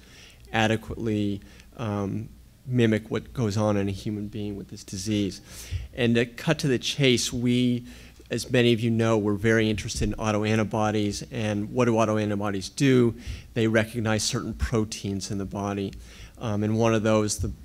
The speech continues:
is jo one, or, or we call it H R S. And so we've used that, um, as a basis for trying to induce myositis in mice by immunizing them with this protein and,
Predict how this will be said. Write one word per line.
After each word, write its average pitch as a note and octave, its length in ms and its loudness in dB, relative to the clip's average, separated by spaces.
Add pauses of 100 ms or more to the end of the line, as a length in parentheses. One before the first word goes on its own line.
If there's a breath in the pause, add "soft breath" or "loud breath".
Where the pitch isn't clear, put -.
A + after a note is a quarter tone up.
is G#2 340 -6
jo G#2+ 260 2
one, G#2 380 0
or, G2+ 180 -2
or G#2+ 360 -4
we A#2+ 200 -10
call - 240 -4
it G2 60 0
H G2+ 240 -4
R G#2+ 120 2
S. G#2 380 -2 (560 loud breath)
And G#2+ 280 2
so - 200 2
we've A#2+ 480 0
used B2 400 2
that, A2+ 300 0 (280)
um, G#2 520 -4 (260)
as B2 140 -2
a A2+ 40 -2
basis A2 440 0
for A2+ 120 -4
trying G#2 340 0
to - 140 -8
induce G#2+ 360 -6
myositis G#2+ 920 -8 (340)
in G2 400 -2 (100)
mice B2 460 6
by G#2 280 0 (100)
immunizing A2 580 2
them G2+ 120 -4
with G#2 140 -6
this G#2 140 -8
protein C3 640 0
and, G#2 180 -4